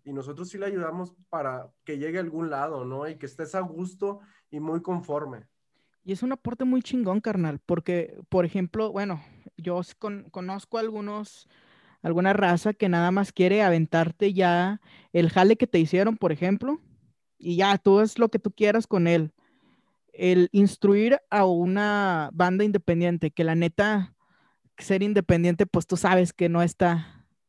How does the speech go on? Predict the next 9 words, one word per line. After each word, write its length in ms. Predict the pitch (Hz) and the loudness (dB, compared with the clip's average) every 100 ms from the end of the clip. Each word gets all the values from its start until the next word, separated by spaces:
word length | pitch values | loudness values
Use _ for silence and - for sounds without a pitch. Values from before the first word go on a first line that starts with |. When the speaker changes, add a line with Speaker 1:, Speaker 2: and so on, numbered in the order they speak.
| _ _ _ _ _ _ | _ _ _ _ _ _
Speaker 2:
no 100 | 185 | 0
está 180 | 190 - | 0 2
nada 220 | 185 185 180 | 4 4 4
fácil. 560 | - 190 - 233 285 _ _ _ _ _ _ _ _ _ _ _ | 4 2 2 0 -2 _ _ _ _ _ _ _ _ _ _ _
Este, 640 | 185 180 - 180 175 170 160 | -6 -6 -2 0 2 0 0
creo 240 | 185 185 - | 2 0 0
que 240 | 190 170 | -2 -2
le 100 | 170 | -2
aporta 580 | 170 - 175 165 190 185 | -2 2 2 2 -2 -4